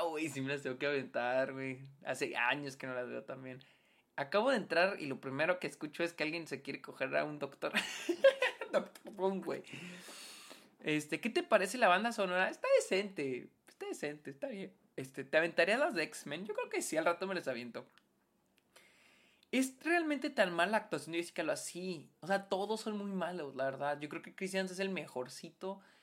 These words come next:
Este, pero siento que porque Chris Evans nada más se le está pasando chido. Um, y, y, y es porque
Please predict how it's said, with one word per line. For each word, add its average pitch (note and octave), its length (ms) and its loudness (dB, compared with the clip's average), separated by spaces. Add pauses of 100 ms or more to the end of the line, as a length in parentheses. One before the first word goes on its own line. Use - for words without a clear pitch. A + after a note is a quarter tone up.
(280)
Este, C#3 420 -4
pero F3 140 -4
siento A3 180 0
que F4+ 100 0
porque D#3+ 280 -2
Chris C#3+ 200 -4
Evans F3 300 -2
nada D#3 100 4
más D#3 140 -4
se F#3 60 -4
le E3 80 0
está C3+ 180 -6
pasando B2 300 -6
chido. G2+ 360 -10 (540)
Um, C3 420 -6 (280)
y, - 160 -14 (100)
y, G3 240 -10 (140)
y G#3+ 300 0
es G#3 120 6
porque G#3 720 -2